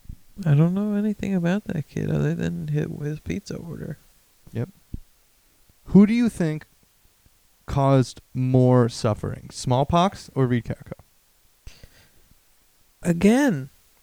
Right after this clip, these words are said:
Speaker 2: Hiroshima. What do you think about that?
Speaker 1: I don't know. It was bad. It was pretty bad.
Speaker 2: You do one.
Speaker 1: All right.
Speaker 2: You do
Speaker 1: fucking
Speaker 2: six.
Speaker 1: Pill,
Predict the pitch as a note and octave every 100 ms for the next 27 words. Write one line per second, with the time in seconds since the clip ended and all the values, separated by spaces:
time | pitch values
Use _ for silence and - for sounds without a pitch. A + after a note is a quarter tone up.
0 | - D3 C#3 B2+ B2 G#2 - - - -
1 | - - _ - - - - - - -
2 | _ _ - - - - B2+ B2 A#2+ G#2
3 | G#2+ - - - _ _ - G3 A#3 D#3+
4 | A#2+ B2+ C2 C3+ C#3 C#3 - - - _
5 | _ - _ _ _ - _ - - -
6 | - B3 C#3 C3 A2+ A2 B2+ C3 - -
7 | _ _ _ _ _ _ _ _ _ _
8 | _ _ _ - _ - A3+ D4+ - -
9 | D#3+ D3+ C3+ C#3 D3 E3 E3+ F3+ _ -
10 | D#3+ D#3+ - - - _ - - - -
11 | - - _ _ _ _ - - F3 D3+
12 | - D#3+ F3 - G#3 F#3+ - - - -
13 | A3